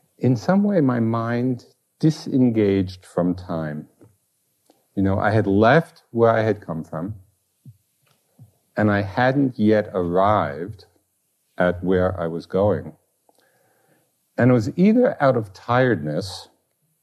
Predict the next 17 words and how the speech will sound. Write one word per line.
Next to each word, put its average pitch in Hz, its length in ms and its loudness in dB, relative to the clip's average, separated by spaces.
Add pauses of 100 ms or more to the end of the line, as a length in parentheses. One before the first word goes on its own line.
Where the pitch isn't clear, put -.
(800)
or 113 160 4
just 139 640 2 (260)
enjoying 104 1120 2 (680)
a 90 100 0
time 92 560 -4
with 85 120 -4
nothing 90 460 -4
to 82 120 -12
do, 85 480 -2 (1500)
my 113 180 0
mind 151 400 0
became 147 440 -2
very 139 420 -2
quiet, - 760 -8
became 95 420 -6
very 113 300 -4
reflective, 98 1000 -8